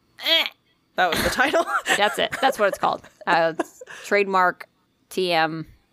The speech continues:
Speaker 1: put it on a
Speaker 2: T M, T M,
Speaker 1: sticker.
Speaker 2: T M.
Speaker 1: Great. <laughs> So those monks and abbeys who were like, "Can we just stay? Like, can we just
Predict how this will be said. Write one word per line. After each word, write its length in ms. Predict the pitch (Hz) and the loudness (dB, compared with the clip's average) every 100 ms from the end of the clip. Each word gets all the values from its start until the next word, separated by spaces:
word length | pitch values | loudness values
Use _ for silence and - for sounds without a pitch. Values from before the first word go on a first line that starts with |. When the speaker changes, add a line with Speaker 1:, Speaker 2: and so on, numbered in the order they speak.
| _ | _
Speaker 1:
put 120 | - 170 | 0 4
it 60 | |
on 140 | 165 160 | 4 2
a 20 | |
Speaker 2:
T 140 | - | 0
M, 0 | |
T 0 | |
M, 120 | 170 | -6
Speaker 1:
sticker. 80 | - | -2
Speaker 2:
T 60 | 165 | -4
M. 80 | - _ _ | -4 _ _
Speaker 1:
Great. 260 | - - - - - - - | -6 -6 -6 -20 -20 -20 -4
<laughs> 60 | - - - - 539 554 - - - - - - - | -2 -2 0 0 2 -2 2 2 2 0 0 -2 -8
So 580 | - - 233 220 208 - - - - _ | -8 2 4 6 4 0 -8 -20 -20 _
those 720 | 226 240 254 254 254 254 233 - _ _ _ - | 2 4 4 4 0 -4 -6 -14 _ _ _ -8
monks 540 | 196 208 233 220 - - | 0 0 0 -8 -12 -6
and 220 | 180 - | -6 -2
abbeys 840 | 190 190 185 185 180 170 - - 190 | 0 0 -2 -6 -8 -10 -14 -16 -2
who 640 | 196 180 175 165 160 160 _ _ _ - | 0 2 0 -4 -6 -10 _ _ _ -2
were 600 | 175 160 156 156 156 - _ | 0 2 2 0 -4 -8 _
like, 380 | - 156 151 - _ _ _ _ - | 2 2 2 -4 _ _ _ _ -2
"Can 180 | 240 | 2
we 140 | 247 262 | 4 2
just 320 | 254 302 - | 4 0 0
stay? 600 | - - 202 190 208 240 262 | -8 0 2 2 0 -2 -2
Like, 260 | 240 175 | 0 0
can 120 | - | -2
we 120 | 202 196 | -4 0
just 300 | 262 202 | 2 2